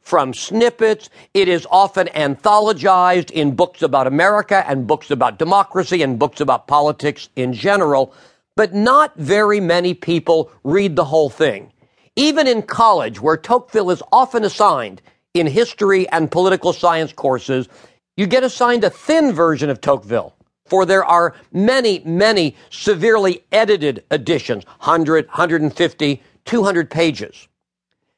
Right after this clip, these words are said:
And the problem of that, of course, is you don't get the fullness of Tocqueville's thought, and you lose the context of all the pieces you are reading, and inevitably it will lead to distortions of understanding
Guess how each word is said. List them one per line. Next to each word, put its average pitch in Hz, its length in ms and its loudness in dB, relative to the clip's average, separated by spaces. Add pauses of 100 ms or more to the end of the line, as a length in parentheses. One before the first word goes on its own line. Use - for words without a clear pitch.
(360)
And 247 160 0
the 269 60 0
problem 302 420 2
of 220 120 -2
that, 190 160 2
of 190 100 -6
course, 170 280 0
is 160 220 -2
you 226 80 -2
don't 214 220 0
get 214 180 -2
the 214 80 0
fullness 277 560 0
of 196 100 -4
Tocqueville's 151 520 0
thought, 135 340 0 (240)
and 226 300 0
you 214 180 0
lose 220 300 0
the 180 100 -2
context 233 720 -2
of 156 120 0
all 226 280 2
the 202 120 0
pieces 165 640 -2 (160)
you 160 260 -2
are 139 240 2
reading, 160 500 -2 (320)
and 226 140 0
inevitably 214 840 2
it 170 100 0
will 175 160 2
lead 185 300 -2
to 175 60 -4
distortions 156 1000 -2
of 139 200 -2
understanding 139 800 -2